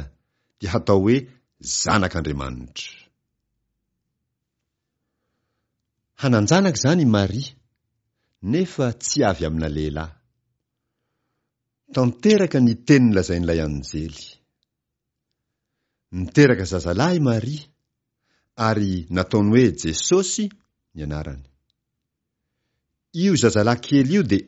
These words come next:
Andriamanitra mihitsy, Andriamanitra Zanaka.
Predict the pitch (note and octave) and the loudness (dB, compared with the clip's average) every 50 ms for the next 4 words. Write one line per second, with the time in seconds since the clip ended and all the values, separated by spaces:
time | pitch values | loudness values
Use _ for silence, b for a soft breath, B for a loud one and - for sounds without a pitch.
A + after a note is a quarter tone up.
0 | _ _ _ D#3 E3+ F3 D#3+ C3+ G#2+ G2 G2+ F#2+ F#2+ F#2+ G2 G2 F#2+ F#2 E2+ - | _ _ _ 0 2 2 2 2 2 0 2 2 4 2 2 2 0 -2 -2 -2
1 | G2+ F2 E2+ - - D3 D3 - - - - - - _ _ _ _ _ _ _ | -2 -2 -2 0 0 -2 -2 -2 -6 -8 -10 -12 -16 _ _ _ _ _ _ _
2 | _ _ _ _ _ _ _ _ _ _ _ _ _ _ _ - B2+ A2 G2+ F2+ | _ _ _ _ _ _ _ _ _ _ _ _ _ _ _ -2 0 0 0 0
3 | F2 F2 E2+ E2+ D#2+ - D#2+ D2+ - - D2+ D#2 D2 C#2 - - | 0 0 -2 -2 -4 -6 -8 -8 -8 -8 -8 -10 -10 -14 -20 -20